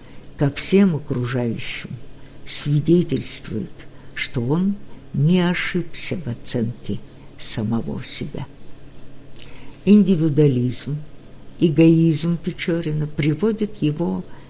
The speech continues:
к полному одиночеству и сознанию бесцельности жизни. Таков был результат дальнейшего развития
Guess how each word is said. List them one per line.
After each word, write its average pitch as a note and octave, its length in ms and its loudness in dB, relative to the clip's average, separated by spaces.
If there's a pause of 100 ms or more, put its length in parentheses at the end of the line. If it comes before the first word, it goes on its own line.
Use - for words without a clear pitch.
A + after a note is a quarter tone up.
(200)
к - 80 -12
полному E3+ 960 0 (320)
одиночеству B2 1120 -4 (840)
и F#3+ 60 2
сознанию B2 1040 -2 (720)
бесцельности C#3+ 1500 -2 (120)
жизни. - 480 -8 (1000)
Таков F3 360 -4 (160)
был C#3+ 160 -2 (400)
результат B2+ 800 -2 (920)
дальнейшего C3+ 920 2
развития C3+ 720 -2